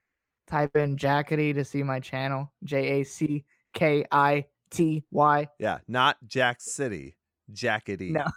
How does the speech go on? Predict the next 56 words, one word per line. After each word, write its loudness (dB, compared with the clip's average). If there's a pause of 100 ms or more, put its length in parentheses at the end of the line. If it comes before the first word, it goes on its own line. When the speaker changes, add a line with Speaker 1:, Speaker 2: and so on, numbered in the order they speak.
(500)
Speaker 2:
There -2
you -10
go. -12 (160)
Speaker 1:
Even 0
though 6
I 8
kinda 2
like 6
Jack 2
City, 0
but -2
it's -6
Speaker 2:
I 4
know, 4
Speaker 1:
Jackity. -4
Speaker 2:
man. -4 (420)
Jeez, -8 (140)
you're -6
just -10
jacking -4
all -2
the -4
time, -4
Jack -2
City. -8 (120)
Makes -4
sense. -8
Speaker 1:
<laughs> -20 (580)
The 0
default 2
picture -2
is, -2
like, -4
a -6
penguin -4
with -2
a -8
keyblade. -4
It's, -6
it's, -12
it's -10
tight. -14 (280)
Speaker 2:
That -2
is -8
tight. -14 (640)
I'll 0
Speaker 1:
Thank -4
Speaker 2:
gi-, -2
Speaker 1:
you. 2
Speaker 2:
I'll 4
give 0
you -2
the -4
keyblade. -8
That's -8
good. -10